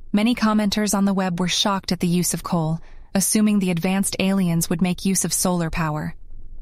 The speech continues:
Wiki corrected them when possible. The purpose of the coal was not for energy, but for carbon in a raw, usable state.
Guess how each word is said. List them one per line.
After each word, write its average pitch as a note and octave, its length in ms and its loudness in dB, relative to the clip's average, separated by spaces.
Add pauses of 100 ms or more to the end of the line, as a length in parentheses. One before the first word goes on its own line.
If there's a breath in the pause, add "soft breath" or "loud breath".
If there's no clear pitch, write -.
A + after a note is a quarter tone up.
(260)
Wiki A3+ 320 2
corrected G3+ 420 0
them D#3+ 220 0
when E3+ 160 0
possible. F3 580 -2 (460)
The G3 80 0
purpose C#4 360 0
of A3 120 -2
the G3+ 80 0
coal F#3 320 0
was F3 160 0
not G3+ 240 0
for G#3+ 100 -2
energy, F3 600 0 (320)
but - 120 -2
for F#3 120 -2
carbon F3 640 -2
in F3+ 80 2
a F3 80 2
raw, F3+ 400 2
usable F#3 520 0
state. E3+ 480 -2